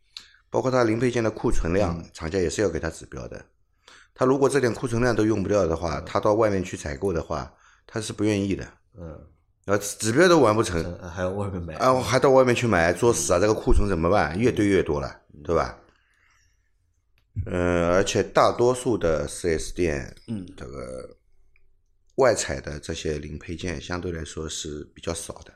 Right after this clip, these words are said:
Speaker 2: 比较少，
Speaker 1: 啊。
Speaker 2: 都是主机厂，对吧？
Speaker 1: 对的。
Speaker 2: 直接供给他们的，
Speaker 1: 对的。
Speaker 2: 或者是强制卖给他们的。
Speaker 1: 就是强制卖给他们的。
Speaker 2: 好的，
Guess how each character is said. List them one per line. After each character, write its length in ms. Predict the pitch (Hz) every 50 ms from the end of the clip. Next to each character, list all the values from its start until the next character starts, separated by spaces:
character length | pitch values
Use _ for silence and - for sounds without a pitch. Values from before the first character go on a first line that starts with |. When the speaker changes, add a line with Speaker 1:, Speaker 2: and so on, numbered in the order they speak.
| _ _
Speaker 2:
比 100 | - 90
较 140 | 87 85 82
少， 160 | - - - - - - - _ -
Speaker 1:
啊。 120 | 73 71 -
Speaker 2:
都 80 | 101 92
是 600 | - 104 95 90 87 87 85 85 82 82 82 85 - - - _ _ _ _ _ _ - _ _ _ _ _
主 160 | - - 87 78
机 100 | 95 92
厂， 300 | 87 92 73 69 69 - _ _ _
对 80 | -
吧？ 100 | 78 80 - - - - - -
Speaker 1:
对 120 | - 80 73
的。 20 |
Speaker 2:
直 60 | 82
接 60 | - -
供 140 | - 101
给 140 | 87 85 78
他 160 | - 82 78
们 120 | 76 78 76
的， 60 | 78
Speaker 1:
对 120 | - 87 82
的。 80 | 73
Speaker 2:
或 40 | -
者 60 | 87 80
是 220 | - - 87 82
强 260 | - - - 78 78
制 220 | 80 - 107 98 - - - - - - - -
卖 200 | 107 113 110 -
给 120 | 110 85
他 100 | - -
们 100 | 80 78
的。 60 | 80
Speaker 1:
就 120 | 78 196 233
是 240 | - - - 110 90
强 200 | - - 82 78
制 80 | 85
卖 140 | 85 80 69
给 100 | 67 67
他 120 | 64 69 65
们 120 | 64 64
的。 100 | - 95 - _ _ - _ _ _ - _ _ _ _ _ _ _ _ _ _ _ _ _ _ _ _ _ _ _ _ _ _ _ _
Speaker 2:
好 180 | _ - 101 95
的， 140 | - 98